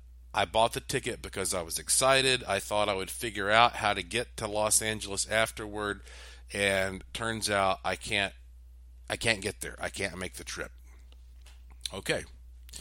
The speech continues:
So what I find is that I sell these tickets, and then I have a certain margin that opens up again. And so when I send this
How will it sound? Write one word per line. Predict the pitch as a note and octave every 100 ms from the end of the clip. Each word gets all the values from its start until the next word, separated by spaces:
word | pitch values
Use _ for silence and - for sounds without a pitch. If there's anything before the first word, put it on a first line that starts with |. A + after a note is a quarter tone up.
| - - -
So | - C#3+
what | D3
I | C3+
find | - F3 G3 E3+
is | B2+
that | B2+
I | A2+ A2
sell | - F3 F#3 D#3+
these | B2+ -
tickets, | - F#3+ A2+ - -
and | A#2 A#2
then | A#2
I | A#2
have | A#2+ A#2+ A#2 G#2+
a | G#2+
certain | - C#3+ B2+ A2+ G2
margin | G#2+ A#2 C3 C#3+ A#2 G#2 G#2+ -
that | G#2+ A2
opens | A2 A2+ A#2 A#2 F#3
up | G#3 A#2
again. | F2 - - - - - - - - - - - - - - - - C3+
And | C#3+ C#3+ C#3 C3+ B2+ - - - - - -
so | - D#3+ C#3+ C3+ C3+ C3 - - - - - - - -
when | A#2 E3 F#3
I | E3+ E3+
send | - F#3+ F3+ E3
this | D3 - -